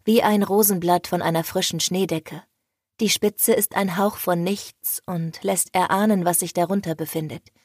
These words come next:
Weiche, glatte Haut. Pulsierendes, warmes Blut.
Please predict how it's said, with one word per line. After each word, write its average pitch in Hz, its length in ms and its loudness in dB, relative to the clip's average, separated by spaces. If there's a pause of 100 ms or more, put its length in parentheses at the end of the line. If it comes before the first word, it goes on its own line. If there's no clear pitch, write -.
(500)
Weiche, 196 600 2 (240)
glatte 196 440 -2
Haut. 175 360 -6 (800)
Pulsierendes, 170 1040 2 (220)
warmes 185 600 0
Blut. 170 320 -4